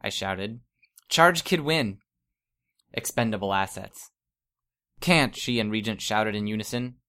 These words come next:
"It'll disrupt my control." Hearing that, Kid Win turned and fired a pair of sparks in their general direction. The sparks flew further and faster, and they reached far enough that I actually had to dodge those.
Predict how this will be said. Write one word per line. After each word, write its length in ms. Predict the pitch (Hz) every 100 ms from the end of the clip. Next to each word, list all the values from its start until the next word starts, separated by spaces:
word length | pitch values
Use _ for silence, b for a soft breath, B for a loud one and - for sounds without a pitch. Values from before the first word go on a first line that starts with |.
| _
"It'll 140 | 123
disrupt 400 | 127 131 - 156
my 120 | 139 123
control." 640 | 120 110 147 127 98 - _ _ _ _ _ _ _ _ _
Hearing 360 | - 170 175 156
that, 360 | 147 151 -
Kid 180 | - 151
Win 260 | 131 135 135
turned 400 | - 131 139 127
and 120 | 110
fired 280 | 120 120 120
a 40 |
pair 240 | 117 120 117
of 100 | 107
sparks 420 | - 120 113 -
in 80 | 110
their 120 | 104
general 300 | 107 110 107
direction. 600 | 104 101 98 - 85 - _ _ _ _ _ _ _
The 60 | 123
sparks 420 | - 143 165 -
flew 260 | - 139
further 400 | 127 - 135 139
and 160 | 123 107
faster, 560 | - 104 104 - - - -
and 160 | 117 113
they 60 |
reached 320 | 110 131 -
far 280 | - 123 123
enough 240 | 131 139 -
that 140 | 117
I 40 |
actually 340 | 110 110 - 117
had 140 | 113
to 60 | 104
dodge 360 | 104 104 104
those. 420 | 98 87 85 -